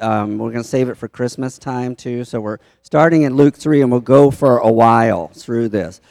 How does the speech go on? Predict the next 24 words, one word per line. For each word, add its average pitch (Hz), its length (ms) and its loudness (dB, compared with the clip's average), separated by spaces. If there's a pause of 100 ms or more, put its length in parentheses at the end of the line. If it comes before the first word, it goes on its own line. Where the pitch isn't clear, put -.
(140)
So 131 180 0
that 135 120 2
we'll 127 140 2
be 147 180 4
in 143 160 0
one 147 240 -2
passage. 117 600 -8 (520)
And 139 240 -2
then, 160 340 2 (100)
uh, 135 220 2
today 190 460 2
you'll 170 180 4
see 180 260 4
me, 170 280 4
there's 175 260 -2
a 185 60 2
lot 160 280 2
of 147 80 -4
scripture 143 420 -6
here. 107 300 -8 (300)
So 143 640 0 (160)
I 131 120 -2
won't 180 200 -2
read 165 220 0